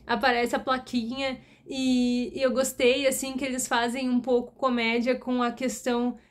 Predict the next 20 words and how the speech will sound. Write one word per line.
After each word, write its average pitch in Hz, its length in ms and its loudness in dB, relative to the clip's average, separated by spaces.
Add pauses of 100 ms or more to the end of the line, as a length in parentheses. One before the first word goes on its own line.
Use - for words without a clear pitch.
(100)
que 240 400 2
tem 247 200 0
muito 240 1300 0
turismo 240 880 2 (100)
por 254 200 -2
causa 233 400 2
dessas 226 360 -2
coisas 226 360 0
de 226 60 2
mal 214 260 2
assombrado 220 840 2
e 220 60 -2
tudo 220 180 -2
mais 214 380 2
que 247 120 -8
tem 240 380 -2
lá 214 300 0
em 226 80 -2
Nova 226 240 0
Orleans. 233 500 -2